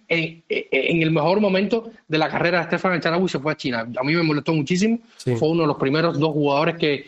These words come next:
Speaker 1: que Gianluca Petracchi fue a hablar para renovar. Decidió no renovar, entendible. Se fue a buscar un mejor futuro. Después,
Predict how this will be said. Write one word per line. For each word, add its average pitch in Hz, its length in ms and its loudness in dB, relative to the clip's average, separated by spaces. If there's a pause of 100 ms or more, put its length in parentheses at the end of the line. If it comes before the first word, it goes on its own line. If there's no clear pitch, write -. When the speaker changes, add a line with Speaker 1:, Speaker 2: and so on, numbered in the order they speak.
Speaker 1:
que 131 440 0
Gianluca 139 360 0
Petracchi 135 360 -2
fue 151 180 0
a 151 40 2
hablar 147 220 2
para 135 140 0
renovar. 127 480 0 (100)
Decidió 131 380 -2
no 143 180 0
renovar, 135 460 0
entendible. 143 720 0
Se - 180 -4
fue 151 240 0
a 160 60 2
buscar 151 300 -2
un 143 80 0
mejor 135 200 0
futuro. 170 400 0 (380)
Después, 190 600 0